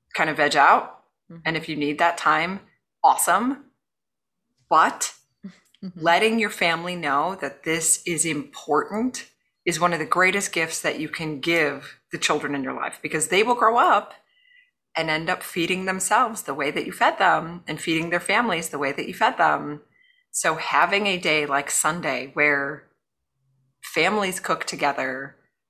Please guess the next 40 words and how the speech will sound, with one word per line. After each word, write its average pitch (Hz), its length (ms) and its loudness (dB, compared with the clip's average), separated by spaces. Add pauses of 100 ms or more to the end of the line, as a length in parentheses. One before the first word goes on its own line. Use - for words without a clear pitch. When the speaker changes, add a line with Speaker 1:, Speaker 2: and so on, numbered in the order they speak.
(560)
Speaker 1:
you 147 80 -8
know, 143 280 0
as 151 160 2
a 165 80 0
nanny, 196 340 2
I 156 120 2
wasn't 151 240 -4
able 139 160 -6
to 147 60 -8
do 151 120 -4
that 139 140 0
on 139 120 -6
Sundays. 165 380 0
Obviously, 139 360 -4
I - 20 -6
Speaker 2:
Right. 135 60 -6
Speaker 1:
wasn't 131 180 -10
there 139 100 -2
on 135 80 -2
Speaker 2:
Mm-hmm. 139 80 -6
Speaker 1:
Sundays, 165 380 0
but 139 400 0 (880)
having 190 380 0
that 160 260 -2
be, 190 240 -2
as 143 160 -2
children 156 320 -4
got 135 140 -4
older, 156 420 0
having 165 360 0
that 156 120 -2
be 160 80 -6
something 139 360 -2
that 143 140 -8
they 143 100 0
were 135 120 -2
a 131 60 -2
part 190 280 2
of 139 200 -4
was, - 340 -2